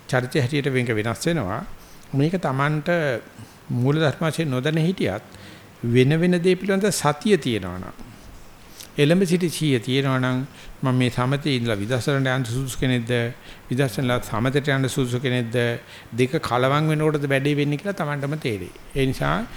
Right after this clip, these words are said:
නිවන අරමුණු කරන්නත් එපා මේ වෙලාවේ. සමතේ අරමුණු කරන්නත් එපා. විපස්සනා අරමුණු කරන්න එපා. සතිය කියන එක ගන්න ඉස්සරහට.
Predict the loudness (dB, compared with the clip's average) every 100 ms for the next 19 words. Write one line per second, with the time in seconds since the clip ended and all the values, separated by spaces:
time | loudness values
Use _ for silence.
0 | -14 -2 2 4 6 4 4 4 2 2
1 | 0 0 0 -4 -2 -2 0 -2 -6 -8
2 | -12 -14 -18 -20 -20 -20 -20 -20 -16 -2
3 | 2 2 4 4 4 2 2 0 0 -2
4 | -2 -2 0 0 0 -2 2 0 0 -2
5 | -2 0 -2 0 -2 2 0 2 -2 -2
6 | -4 -4 -6 -6 -8 -10